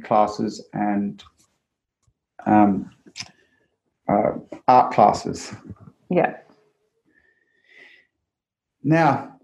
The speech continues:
Speaker 1: is your closest city Perth, really, isn't it?
Speaker 2: Yeah, yeah, it's three hours from here.
Speaker 1: As a target market, can you see that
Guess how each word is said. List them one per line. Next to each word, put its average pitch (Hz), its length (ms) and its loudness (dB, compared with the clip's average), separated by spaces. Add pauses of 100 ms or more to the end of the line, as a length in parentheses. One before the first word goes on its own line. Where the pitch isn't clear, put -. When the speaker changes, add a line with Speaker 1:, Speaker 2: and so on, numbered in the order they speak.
(760)
Speaker 1:
is 135 140 2
your 160 160 2
closest 143 440 0
city 139 220 2
Perth, 160 440 0
really, 120 280 4
isn't 156 160 2
it? - 200 -2 (360)
Speaker 2:
Yeah, 160 440 0 (280)
yeah, 175 200 -2
it's - 100 -20 (100)
three 156 160 2
hours 160 600 2
from 175 160 -6
here. 165 160 -8 (1700)
Speaker 1:
As 190 180 4
a 208 80 -2
target 151 460 2
market, 127 680 0 (1300)
can 180 240 2
you 180 140 6
see 123 680 2 (200)
that 120 600 0